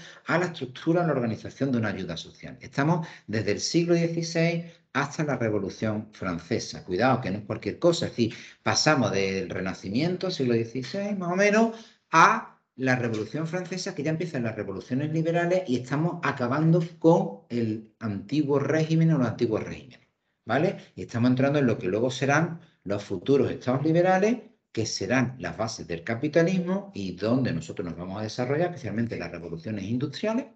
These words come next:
¿vale? Y ahí iremos viendo un montón de procesos, ¿vale? ¿Quiénes están al principio? Bueno, para el principio están una serie de pensadores. También lo hemos comentado en otras asignaturas. Por ejemplo, en la figura de Juan Luis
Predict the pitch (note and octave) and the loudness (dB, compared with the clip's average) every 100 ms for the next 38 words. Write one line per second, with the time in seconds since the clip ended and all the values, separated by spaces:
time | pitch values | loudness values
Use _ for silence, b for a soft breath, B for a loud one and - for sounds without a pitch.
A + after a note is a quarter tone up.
0 | _ _ _ - - D#3+ A#3 B B B | _ _ _ -10 -2 0 -2 B B B
1 | B B - D#3 G#3+ - G#2+ G#2+ A#2+ A#2 | B B 2 2 2 -2 -4 0 0 2
2 | A2+ A2+ A#2+ A2+ G2 F2 E2+ E2+ - - | 0 0 0 0 -2 -8 -10 -12 -16 -18
3 | - - _ - A#2+ F3 E3 - _ b | -20 -20 _ -6 -4 -4 -6 -14 _ b
4 | b b b - G#3+ A#3 A3 A3 F#3 F3 | b b b 2 8 8 8 4 2 2
5 | D#3+ B2+ A#2 - D#2 D#2 F#2+ F#2 F#2+ - | 2 2 0 -6 -10 -6 -4 -2 -2 -4
6 | - C#3+ D3 F3 F#3 - - G2+ G#2+ B2+ | -4 0 6 6 6 -2 -10 -8 -2 0
7 | C3 A#2+ C3+ B2 G#2 F#2 F2+ - D#2 - | 2 2 2 4 2 -2 -6 -8 -10 -12
8 | - _ - B F#2+ F#2+ G#2 G#2+ - A2 | -18 _ -20 B -6 -2 0 -2 -2 -4
9 | G#2 B2 A#2 F#2 F2 D#2 D#2+ D#2 D2 - | -2 2 2 0 -6 -8 -10 -10 -12 -12
10 | D#2 E2 E2+ G#2+ A#2 D3+ E3 B B B | -12 -6 -2 0 6 6 6 B B B
11 | A2 A#2 C#3+ E3 - - G#2 C#3 F3+ F#3 | 4 6 6 2 -8 -4 2 4 2 0
12 | G#3 G2+ F#2+ F#2 D#2+ E2+ C#3+ G3+ - | -8 -10 -12 -12 -10 -6 -4 -6 -12